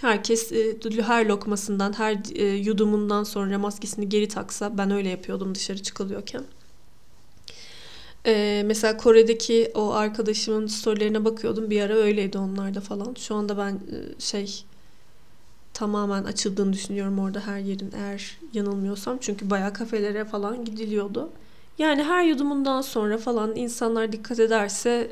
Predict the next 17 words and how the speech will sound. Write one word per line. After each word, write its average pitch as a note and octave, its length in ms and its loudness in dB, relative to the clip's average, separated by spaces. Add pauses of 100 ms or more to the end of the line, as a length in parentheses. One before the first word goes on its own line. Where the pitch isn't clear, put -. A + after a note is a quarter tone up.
e, G#3 340 2 (260)
yani G#3+ 580 2
restorandan, G#3+ 840 2
restorandan A3 680 0
ben G#3+ 300 0
virüs A3 400 0
kapılacağını G3+ 520 2
gerçekten G#3+ 460 2
hiç G3 80 -4
zannetmiyorum. G#3 640 -2 (380)
Hatta C4+ 420 6
ve A3 40 4
hatta A3+ 440 2 (580)
işte G#3+ 560 4 (160)
dışarıdan G#3+ 560 2
gelen G#3+ 400 4
yiyeceklerini G#3 1200 0